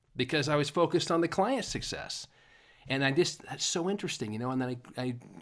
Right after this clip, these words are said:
told you my trajectory, my career, but then after Andersen, I tried the same thing at both of the companies that I ran. And, um, you know, it works.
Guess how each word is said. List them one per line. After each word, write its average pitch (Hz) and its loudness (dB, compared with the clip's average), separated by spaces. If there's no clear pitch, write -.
told 143 0
you 127 0
my 120 0
trajectory, 123 -2
my 120 -2
career, 127 0
but 117 -2
then 113 -4
after 123 -2
Andersen, 131 -2
I 110 -2
tried 120 -4
the 113 -4
same 135 -2
thing 131 -2
at 113 -8
both 131 4
of 123 -8
the 127 -6
companies 123 -4
that 107 -4
I 107 -2
ran. 110 -2
And, 107 -2
um, 98 -2
you 120 -6
know, 143 -2
it 147 -6
works. 185 -2